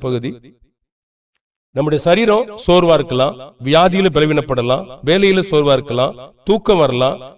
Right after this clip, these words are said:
அல்லது காலையில எந்திரிக்க முடியாத சூழ்நிலைகள் இருக்கலாம், அல்லது பழக்கமா இருக்கலாம். கர்த்தருக்காக மொத்தமா இழந்துடணும், தள்ளி வச்சுட்டு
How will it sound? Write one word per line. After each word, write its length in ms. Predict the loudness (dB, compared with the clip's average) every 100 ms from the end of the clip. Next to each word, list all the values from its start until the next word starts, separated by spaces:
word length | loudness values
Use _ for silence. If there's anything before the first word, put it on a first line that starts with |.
| _ -2
அல்லது 180 | 0 2 2
காலையில 220 | 2 2
எந்திரிக்க 280 | 0 -4 -4 0
முடியாத 360 | 0 0 0 -2
சூழ்நிலைகள் 540 | 0 0 0 -2 -4
இருக்கலாம், 400 | -6 -2 -2 -2 -6 -8
அல்லது 280 | 0 2 2 2
பழக்கமா 340 | 0 0 0
இருக்கலாம். 280 | 0 -4 -8 -6 -6
கர்த்தருக்காக 500 | -2 -2 0 -2 0 -4
மொத்தமா 380 | -4 -2 0 2
இழந்துடணும், 460 | 0 -2 -6 -8 -16 _ _ -2
தள்ளி 200 | 0 2
வச்சுட்டு 340 | -2 -4 -4